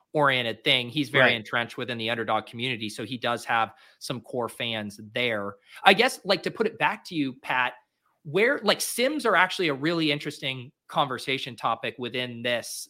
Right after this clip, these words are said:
Speaker 1: umbrella, because that is, like, a niche product. It's like an upstream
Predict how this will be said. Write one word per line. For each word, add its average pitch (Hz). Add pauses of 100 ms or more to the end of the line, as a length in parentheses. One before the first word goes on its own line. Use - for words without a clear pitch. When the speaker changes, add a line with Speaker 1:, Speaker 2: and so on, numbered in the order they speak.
Speaker 1:
umbrella, 127
because 127 (220)
that 151
is, 175
like, 175
a 160
niche 143
product. 113
It's 135
like 131
an 131
upstream 139